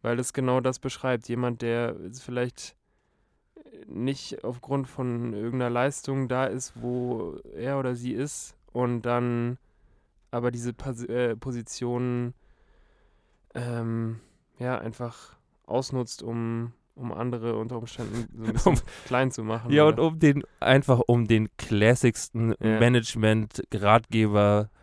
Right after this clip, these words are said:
Speaker 2: ähm, Spruch ever zu droppen und einfach mal, einfach mal dir das auch, auch mitzugeben auf den Weg, dass, ähm, dass wir ein lösungsorientiertes Unternehmen sind.
Speaker 1: Ganz
Speaker 2: So,
Speaker 1: genau.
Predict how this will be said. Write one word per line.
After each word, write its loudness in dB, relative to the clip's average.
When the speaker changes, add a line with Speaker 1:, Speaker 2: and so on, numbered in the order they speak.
Speaker 2:
ähm, 4
Spruch 2
ever 4
zu -4
droppen 2
und -2
einfach 0
mal, 2
einfach -6
mal -2
dir -2
das -4
auch, -4
auch -2
mitzugeben 2
auf 2
den -4
Weg, -2
dass, -2
ähm, 0
dass 0
wir 4
ein -2
lösungsorientiertes 2
Unternehmen 2
sind. 0
Speaker 1:
Ganz -2
Speaker 2:
So, 2
Speaker 1:
genau. 0